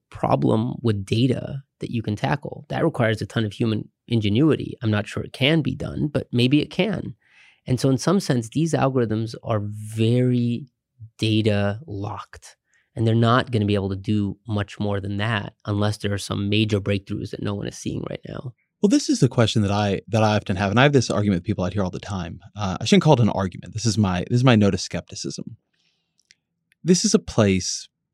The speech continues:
Speaker 2: like the Bay Area specifically, in the tech world very specifically, that is very impressed by analytical intelligence. And if you're working in software, like, the limits of your software are, to a first approximation,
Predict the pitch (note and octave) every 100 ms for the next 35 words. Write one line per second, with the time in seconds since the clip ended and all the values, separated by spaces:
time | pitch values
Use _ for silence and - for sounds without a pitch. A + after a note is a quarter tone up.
0 | _ _ _ A2+ F#2+ G#2 F#2 A#2 A2 G#2
1 | G2 F#2+ - - G2 F#2+ E2+ - B2 -
2 | F2+ D#2 G2 - - - F#2+ - - -
3 | G2 G2 - G2+ G2+ G2 G#2+ A2 G#2+ G2+
4 | G2 F2+ - G2+ - _ - - G2+ F#2+
5 | F#2 - F#2+ - F#2 F#2 F#2 F#2+ D#2+ E2+
6 | - - - - A2 - - _ G#2+ G#2
7 | G2+ F#2+ F2 - - B2+ C#3+ C#3 A#2 -
8 | E3 D3 - F#2 F2+ E2+ E2+ _ - _
9 | _ - G#2+ A#2 C#3 D#3 B2 G#2+ G2+ -
10 | F#2+ F2+ - E2 D#2+ D2 - - - F#2+
11 | F#2 F#2+ F2+ F2 - G2+ - C#3 A#2+ A2
12 | G2 F#2 - F#2 F2 - E2 D#2+ F2